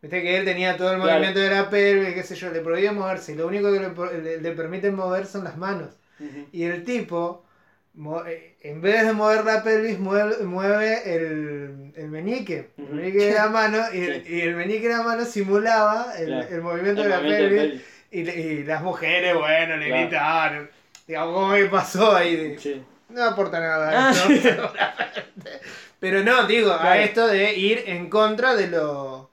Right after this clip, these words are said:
Speaker 2: Sí, de, de lo impuesto.
Speaker 1: de lo impuesto en ese
Speaker 2: Sí,
Speaker 1: momento.
Speaker 2: el momento, digamos,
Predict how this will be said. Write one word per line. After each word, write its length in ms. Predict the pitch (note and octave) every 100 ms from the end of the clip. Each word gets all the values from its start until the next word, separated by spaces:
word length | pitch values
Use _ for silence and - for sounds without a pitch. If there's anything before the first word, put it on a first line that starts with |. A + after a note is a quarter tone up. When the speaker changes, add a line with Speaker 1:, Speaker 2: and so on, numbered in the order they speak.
| -
Speaker 2:
Sí, 280 | - G3+ G#3
de, 200 | E3+ D3+
de 160 | C#3+ D3+
lo 100 | D3+
impuesto. 460 | D3+ F#3+ G3+ G3+
Speaker 1:
de 140 | F#3+ F#3
lo 80 | F#3
impuesto 760 | F#3 C#3+ A3 A3 - D#3 D3 -
en 120 | D3+
ese 200 | D#3+ G3+
Speaker 2:
Sí, 60 |
Speaker 1:
momento. 360 | E3+ D#3 D3 C#3
Speaker 2:
el 180 | E3+ F#3
momento, 400 | F#3+ A3 D4+ C#4
digamos, 440 | A3 A3 A3 G3+